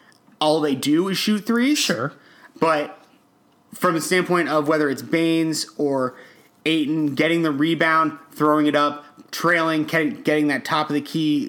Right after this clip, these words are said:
Speaker 1: three because they, they came in and it was wide open, I'm real-, I'm perfectly fine with that. I'm perfectly fine with, you know, them pu-,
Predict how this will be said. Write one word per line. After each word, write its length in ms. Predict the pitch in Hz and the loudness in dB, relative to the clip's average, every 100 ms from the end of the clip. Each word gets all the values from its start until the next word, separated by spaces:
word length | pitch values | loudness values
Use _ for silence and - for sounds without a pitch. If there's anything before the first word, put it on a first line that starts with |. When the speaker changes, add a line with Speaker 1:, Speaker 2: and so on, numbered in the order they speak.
| - | -8
Speaker 1:
three 460 | - 143 151 151 | -8 0 2 4
because 380 | 143 139 143 127 | 2 -2 -2 -2
they, 340 | 131 127 120 - - - _ _ _ _ 156 | 0 0 -2 -6 -20 -20 _ _ _ _ -12
they 260 | 139 147 | -2 -2
came 300 | 147 165 147 | 0 0 2
in 120 | 147 | 2
and 140 | 147 139 | 2 0
it 60 | |
was 120 | 131 123 | -2 -2
wide 300 | 135 135 127 | -2 0 0
open, 340 | 131 147 139 | 0 -2 -2
I'm 200 | 131 131 | -2 0
real-, 200 | 139 139 | 2 2
I'm 200 | - 135 | 0 -2
perfectly 400 | 131 - 139 139 | -2 -2 -2 -2
fine 220 | 139 143 135 | -2 -2 -2
with 120 | 127 | -2
that. 180 | 117 - - - | -4 -6 -16 -8
I'm 120 | 135 | -6
perfectly 420 | 135 170 143 156 151 | 0 -2 0 -2 -2
fine 580 | - 151 143 135 123 | 0 0 0 -2 -2
with, 400 | 135 147 131 - - - - - - | 0 0 -2 -6 -20 -20 -20 -20 -6
you 160 | 151 139 | 0 0
know, 260 | 131 117 - - _ _ _ _ _ _ _ _ - | 0 -2 -8 -20 _ _ _ _ _ _ _ _ -18
them 440 | 151 151 160 156 | -4 -2 0 -4
pu-, 300 | - 170 - | -2 -2 -2